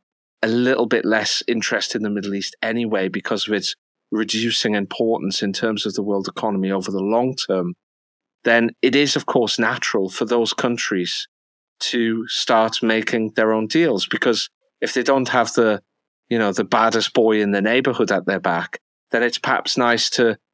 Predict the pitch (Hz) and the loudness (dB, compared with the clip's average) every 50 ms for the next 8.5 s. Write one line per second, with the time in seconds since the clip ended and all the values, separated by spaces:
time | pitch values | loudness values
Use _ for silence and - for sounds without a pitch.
0 | _ _ 120 120 123 120 - - - 120 113 117 113 - 127 117 - 113 - 123 | _ _ 2 2 4 2 2 2 2 2 4 2 2 0 -2 -2 -2 -4 -4 -4
1 | 120 - 131 120 117 117 113 113 110 113 _ - 123 135 131 117 127 127 104 147 | -2 -2 -2 0 2 2 2 0 -2 -2 _ -2 0 0 0 2 2 4 4 2
2 | 151 151 143 127 113 - - - 113 101 92 98 92 - - 117 107 120 - - | 2 2 0 0 -2 -2 -2 0 0 0 0 0 -2 -2 -4 -4 -4 -4 -2 -2
3 | 123 110 95 - - _ _ _ _ _ _ _ 110 113 123 117 123 113 123 120 | -2 -2 -2 -6 -10 _ _ _ _ _ _ _ -2 0 0 0 2 2 0 2
4 | - 110 113 113 113 110 113 - 95 - - - 117 113 113 - - 113 110 110 | 2 2 0 2 2 0 0 -2 -2 -4 0 2 2 2 2 2 0 0 0 0
5 | - 123 113 117 120 131 143 143 143 - 120 110 95 101 95 90 92 90 - - | 0 -2 0 0 0 0 -2 -2 -4 -4 -4 -2 -2 -2 -4 -2 -4 -6 -6 -6
6 | 87 85 - 92 87 87 - - _ _ _ _ _ _ _ _ _ _ _ _ | -10 -6 -4 -6 -6 -6 -10 -18 _ _ _ _ _ _ _ _ _ _ _ _
7 | - - 135 135 120 - - 143 127 123 - - 147 156 - 175 151 - - - | -10 -4 -4 -2 -2 0 0 0 0 0 2 2 2 4 4 0 2 2 0 0
8 | 98 - - 127 110 - - - 98 95 | 0 0 0 0 -2 0 -2 0 0 0